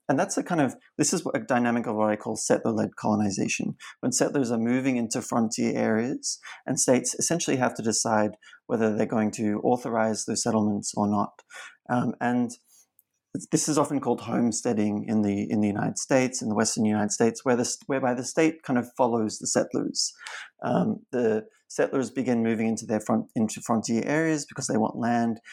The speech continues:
and the, the state has to decide whether it will protect those settlers and kind of, um, from attacks from the indigenous population,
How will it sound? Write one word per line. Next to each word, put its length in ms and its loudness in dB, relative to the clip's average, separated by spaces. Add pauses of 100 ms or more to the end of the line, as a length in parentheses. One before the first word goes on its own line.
(220)
and 240 -2
the, 260 2
the 120 -6
state 340 0
has 220 -2
to 80 -2
decide 560 0 (260)
whether 340 0
it 220 -2
will 220 0
protect 400 0
those 180 0
settlers 560 0
and 100 -4
kind 200 0
of, 100 -6 (160)
um, 400 0 (540)
from 480 -2
attacks 360 0
from 140 -4
the 80 4
indigenous 380 0
population, 720 0